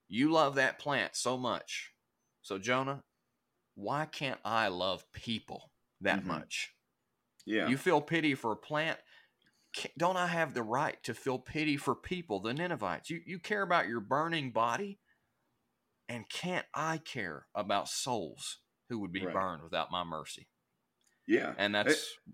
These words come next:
Speaker 1: what we see last.
Speaker 2: Yeah, and that's what we see, verse ten through eleven, where, where it says, "And the Lord said, 'You pity the plant for which you did not labor, nor did
Speaker 1: Yeah.
Speaker 2: you make it grow, which came into being in the night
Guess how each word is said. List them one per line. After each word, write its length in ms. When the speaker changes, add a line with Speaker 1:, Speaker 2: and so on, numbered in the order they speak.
Speaker 1:
what 120
we 100
see 200
last. 480
Speaker 2:
Yeah, 240
and 100
that's 160
what 120
we 80
see, 220
verse 320
ten 280
through 180
eleven, 360
where, 360
where 180
it 100
says, 280
"And 120
the 40
Lord 340
said, 480
'You 280
pity 320
the 140
plant 580
for 200
which 280
you 160
did 280
not 320
labor, 540
nor 220
did 60
Speaker 1:
Yeah. 200
Speaker 2:
you 80
make 460
it 220
grow, 540
which 300
came 320
into 240
being 440
in 100
the 80
night 520